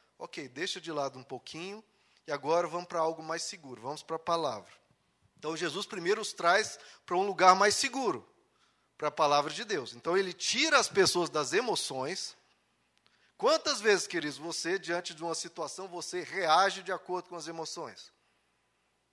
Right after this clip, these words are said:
Você tá com um problema, com a discussão em casa, com um problema no trabalho, o que que tá dirigindo as suas conclusões? O que que você tem que falar? A sua reação, as minhas emoções, porque aquela pessoa falou isso pra mim,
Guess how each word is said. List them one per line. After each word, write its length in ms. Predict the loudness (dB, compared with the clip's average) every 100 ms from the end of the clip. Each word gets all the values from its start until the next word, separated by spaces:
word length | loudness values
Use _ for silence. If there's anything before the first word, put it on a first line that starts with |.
| _ _ _ _
Você 200 | -2 0
tá 160 | 4 2
com 120 | 2
um 40 |
problema, 520 | -2 -2 2 2 0 -2
com 120 | -6
a 60 |
discussão 560 | -6 -8 -8 -6 -4 -4
em 80 | -6
casa, 600 | -2 0 2 0 -4 -12 _ _ _ _ _ _ _ _ _ _
com 120 | -12
um 40 | -4
problema 460 | -4 0 0 0
no 100 | -4
trabalho, 600 | -6 -4 0 2 2 0
o 40 | -4
que 140 | -6
que 100 | -4
tá 160 | -4 -4
dirigindo 560 | -4 -8 -8 -8 -4
as 80 | -4
suas 200 | -4 -6
conclusões? 840 | -6 -10 -8 -6 -2 -2 -4 -12 -18 -20 -20 -12
O 60 |
que 160 | -6 -2
que 40 |
você 240 | -2 -2 -4
tem 160 | -6
que 80 | -6
falar? 560 | 0 2 4 4 2 -6 _ _ _ _ _ _ _ _
A 120 | -12 -8
sua 260 | 0 0
reação, 600 | 4 2 2 -2 -4 -6 -16 _ _
as 120 | -10
minhas 180 | -8 -8
emoções, 460 | -6 -8 -8 -10 -10
porque 140 | -14
aquela 200 | -12 -12
pessoa 320 | -12 -10 -10
falou 320 | -8 -8 -8 -10
isso 180 | -14
pra 160 | -12 -12
mim, 320 | -10 -10 -12